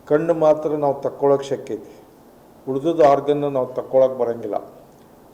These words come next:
ಅವರ ಬ್ರೈನ್ ಡೆಡ್ ಆಗಿರ್ಬೇಕು, ಬ್ರೈನ್ ಡೆಡ್ ಆಗಿರಬೇಕು, ಹಾರ್ಟ್ ವರ್ಕ್ ಮಾಡ್ತಿರ್ಬೇಕು.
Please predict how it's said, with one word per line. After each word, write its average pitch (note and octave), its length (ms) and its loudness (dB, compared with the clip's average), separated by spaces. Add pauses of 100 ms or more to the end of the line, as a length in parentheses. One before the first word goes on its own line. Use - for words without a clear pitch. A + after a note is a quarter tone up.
(1400)
ಅವರ C#3 200 2
ಬ್ರೈನ್ D#3 440 0
ಡೆಡ್ D#3 240 4
ಆಗಿರ್ಬೇಕು, C3 500 2 (960)
ಬ್ರೈನ್ D#3 360 2
ಡೆಡ್ D#3 220 2
ಆಗಿರಬೇಕು, C#3+ 880 0
ಹಾರ್ಟ್ D#3+ 300 4
ವರ್ಕ್ C#3+ 300 0
ಮಾಡ್ತಿರ್ಬೇಕು. A#2 720 -8